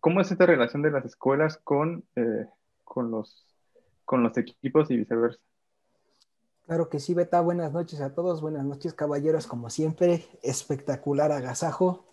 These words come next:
Speaker 2: estar con ustedes compartiendo esta noche de, de sábado. Este, antes de, de responder tu pregunta, Beta, quisiera, este, hacer un, un comentario. Este, en la, en la última semana, no, no sé cómo es que llegamos siempre a,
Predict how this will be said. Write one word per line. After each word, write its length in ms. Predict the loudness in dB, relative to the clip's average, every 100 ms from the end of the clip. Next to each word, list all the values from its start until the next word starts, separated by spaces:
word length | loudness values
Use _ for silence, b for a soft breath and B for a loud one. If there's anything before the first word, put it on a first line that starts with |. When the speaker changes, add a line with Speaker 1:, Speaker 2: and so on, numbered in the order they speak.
| _
Speaker 2:
estar 320 | -10 -6 -6 -2
con 140 | -2
ustedes 340 | -2 2 0 0
compartiendo 720 | -2 -2 -4 0 2 2 0
esta 420 | -2 0 -2 -2 0
noche 340 | -2 2 2
de, 220 | 2 -2 -8 _ -8
de 120 | -2
sábado. 520 | 6 10 12 10 6 B B B B 4
Este, 180 | 8 10
antes 240 | 12 10
de, 180 | 10 10
de 180 | 8 6
responder 440 | 4 2 0 4
tu 160 | 4 4
pregunta, 400 | 2 2 6 8
Beta, 240 | 8 4
quisiera, 480 | 0 2 6 6 6
este, 420 | 2 -2 -8 -6
hacer 280 | -6 -2 2
un, 180 | 2 2
un 140 | 0
comentario. 720 | 4 4 4 4 6 6 4 0 B B B -2
Este, 260 | 0 4
en 100 | 4
la, 260 | 4 2 2
en 160 | 4 6
la 140 | 8
última 420 | 8 10 8 8
semana, 640 | 4 0 2 2 4 4
no, 100 | 10
no 160 | 12 12
sé 260 | 10 8 8
cómo 280 | 10 10
es 80 | 8
que 180 | 8 6
llegamos 400 | 6 2 0 2
siempre 400 | 2 4 4 4
a, 300 | 2 -2